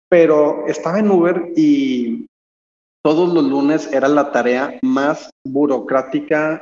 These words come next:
y desgastante mentalmente hablando, que era calcularle los pagos a los choferes, en donde era extraer, te pasaban una base de datos, la tenías que estar manipulando por todas partes para poder sacar bonos, para poder sacar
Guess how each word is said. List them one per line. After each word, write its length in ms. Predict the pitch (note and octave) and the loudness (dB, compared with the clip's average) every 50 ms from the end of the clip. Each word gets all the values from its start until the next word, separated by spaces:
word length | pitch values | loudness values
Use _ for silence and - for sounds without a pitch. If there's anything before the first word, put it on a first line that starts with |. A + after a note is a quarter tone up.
| - - | -6 -6
y 500 | C3+ B2+ B2+ B2 B2 A#2+ A#2 A#2 A#2+ A#2+ | -4 -2 -2 -2 -2 -2 -2 -4 -4 -2
desgastante 800 | C3+ C3 A#2+ B2 B2+ B2 A#2+ - - C#3 C3+ C#3 C3+ - D3+ | -2 -2 -2 0 -2 -2 -2 -2 0 0 0 0 0 2 2
mentalmente 720 | C#3+ C#3+ C3+ B2+ A#2+ A#2+ B2+ B2+ C3 C3 B2+ C3 B2+ B2+ C3+ | 2 2 2 0 0 0 0 0 0 0 -2 -2 -2 0 0
hablando, 400 | B2+ B2+ B2+ B2+ C3+ C#3+ C#3 C#3 | 0 2 2 0 0 0 -2 -2
que 140 | - B2+ B2 | 0 0 0
era 180 | A#2+ C3 B2 | 0 0 0
calcularle 640 | - C#3 B2+ A#2 - - B2+ B2 B2+ B2+ C3+ C#3+ D3+ | 0 0 0 0 -2 -2 0 0 0 0 0 0 0
los 180 | D3 C#3 - - | 0 0 -2 -2
pagos 340 | - B2+ B2+ C3 C#3+ C#3 | 0 0 0 0 0 0
a 40 | C#3+ | -2
los 160 | B2 A#2+ A2 - | -2 -2 -4 -6
choferes, 480 | - A#2+ - - C#3 D3 E3 E3 - - _ _ _ _ _ _ - | -8 -8 -4 -2 0 0 0 -2 -4 -10 _ _ _ _ _ _ -2
en 120 | - C3+ B2+ | 0 0 0
donde 280 | B2+ B2 B2 A#2+ B2 | 2 0 2 2 4
era 400 | B2+ C3 C3+ C3 - - - - - | 4 4 2 0 -2 -6 -10 -6 -2
extraer, 640 | C#3 - - - - C#3 C3 C3+ C3+ D3 - - - | -2 -2 -2 0 0 2 4 4 2 2 0 0 0
te 80 | D3+ | 0
pasaban 340 | A#2+ C3+ C3 D3+ D#3 D#3 D#3 | 2 4 4 6 6 6 6
una 160 | D3+ D3 C#3+ | 6 4 4
base 240 | C#3 C3+ C3+ - C#3 | 4 2 2 2 2
de 60 | C3 | 2
datos, 240 | C#3+ C#3+ C#3+ C#3+ C#3 | 2 2 2 2 0
la 120 | C3+ C3 | 0 0
tenías 240 | A#2 C3 C3 C3+ C3 | 0 0 -2 -2 -4
que 60 | - | -4
estar 180 | _ - C#3+ C3+ | _ 0 2 2
manipulando 600 | C3+ C#3 C#3 C3+ C3+ - B2+ B2+ B2+ C3 C3+ - | 4 2 2 0 0 -2 -2 0 0 0 -2 -2
por 180 | - B2 B2 - | -4 -6 -4 -2
todas 240 | C3+ B2 B2 - | -2 -2 -2 0
partes 400 | - - D#3 D3 - - D#3 C#3+ | 2 4 4 4 2 0 -2 -2
para 260 | - - C3+ B2 A2+ - | 0 0 0 0 0 0
poder 200 | - B2+ A#2+ - | 0 0 0 0
sacar 400 | - B2+ - B2 B2 B2 B2 B2 | -2 -2 0 2 2 2 2 0
bonos, 440 | C3 C#3 C#3+ C#3+ C#3+ C#3+ C#3 B2 | 2 2 2 2 2 0 0 -2
para 240 | - - B2+ A#2+ - | 0 -2 -2 -2 -2
poder 200 | - B2+ B2 A#2+ | 0 -2 -2 0
sacar 380 | - B2+ A#2+ - A#2+ A#2+ A#2+ | -2 -4 -4 0 0 0 0